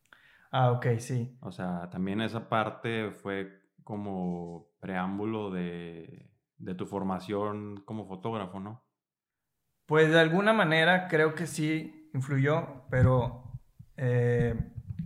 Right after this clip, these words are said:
Speaker 1: digo, mi mamá era fotógrafa, pero yo nunca la vi, o sea, era fotógrafa de joven.
Speaker 2: Ujú.
Speaker 1: Este, y cuando yo nací, ella ya no tenía na-, nada que ver con la fotografía. Tenía su cámara y la llevaba a las vacaciones,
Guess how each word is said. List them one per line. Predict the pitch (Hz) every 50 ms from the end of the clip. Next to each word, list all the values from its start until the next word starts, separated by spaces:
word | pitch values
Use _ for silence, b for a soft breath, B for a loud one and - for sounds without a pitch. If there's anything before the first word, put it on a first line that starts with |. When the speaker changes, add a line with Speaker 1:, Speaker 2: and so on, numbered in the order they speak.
| - _ _ _ _ _ _ _ _ - -
Speaker 1:
digo, | - 196 147 139 131
mi | 131 135 131
mamá | 131 127 123 131 139 143 156 165 170 - -
era | 165 143 143 143
fotógrafa, | 139 139 143 127 - 139 139 147 156 160 156 151 165 175 170 175 180 180 - - - - _ -
pero | 143 135 131 131 127
yo | 131 135 147 143
nunca | 143 143 147 151 147 151 143
la | 143 143 135 131
vi, | 131 135 139 139 143 147 147
o | 135 131
sea, | 135 135
era | 131 143 151
fotógrafa | 151 160 - - 135 135 143 143 139 151 147
de | 135 120
joven. | - - - 139 139 131 120 110 - - - -
Speaker 2:
Ujú. | B 95 92 B B B B B B B B B B B B B -
Speaker 1:
Este, | - 131 123 120 - - - - 123 117 117 117 117 117 113 113 113 113 110 110 113 131
y | -
cuando | - 120 117 120 117 117
yo | 117 123
nací, | 127 135 135 131 135 139 135 131
ella | 127 123 123 123
ya | 123 120 120 117 117
no | 117 117 117 117
tenía | - 117 117 120 113 113 113 113
na-, | 113 110 110 110 110 123 -
nada | - 127 120 117 117 117
que | - -
ver | 117 117 113
con | - -
la | 120 117
fotografía. | 120 117 - 135 127 127 120 156 139 139 - - - -
Tenía | - 139 135 143 147 147 139
su | 143 156 147
cámara | 151 180 170 175 170 170 170 170 180 180 175
y | 151 143
la | 131 127
llevaba | 127 127 120 117 120 123 127 131 135 139 143 143 143
a | 135
las | 131 127 123
vacaciones, | 127 120 127 - 120 117 - 156 151 156 160 165 180 185 -